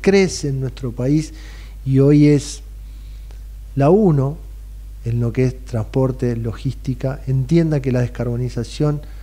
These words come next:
es un tema central, pero también entienda que es la nueva manera de hacer negocios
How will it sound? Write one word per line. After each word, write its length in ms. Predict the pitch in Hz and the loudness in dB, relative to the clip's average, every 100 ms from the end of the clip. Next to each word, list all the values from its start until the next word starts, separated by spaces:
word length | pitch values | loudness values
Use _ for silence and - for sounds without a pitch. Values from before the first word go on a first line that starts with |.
| - - - - - - - | -16 -16 -16 -14 -14 -14 -2
es 380 | 131 127 - - 135 - | 2 2 0 -10 -12 -6
un 200 | 127 127 | 0 2
tema 340 | 127 135 127 117 | 4 2 2 0
central, 680 | - 120 127 185 190 185 - - - - - | 0 2 4 4 4 2 -2 -14 -16 -16 -6
pero 160 | - 117 | -2 0
también 340 | 131 135 151 | 0 2 4
entienda 400 | 147 139 147 143 | 2 2 2 2
que 120 | 127 131 | 2 2
es 60 | |
la 100 | 123 | 4
nueva 300 | 131 156 170 | 4 6 6
manera 420 | 143 135 143 139 127 | 6 6 6 6 6
de 120 | 123 | 4
hacer 220 | 120 131 | 4 2
negocios 580 | 135 139 139 - 147 | 4 6 4 4 0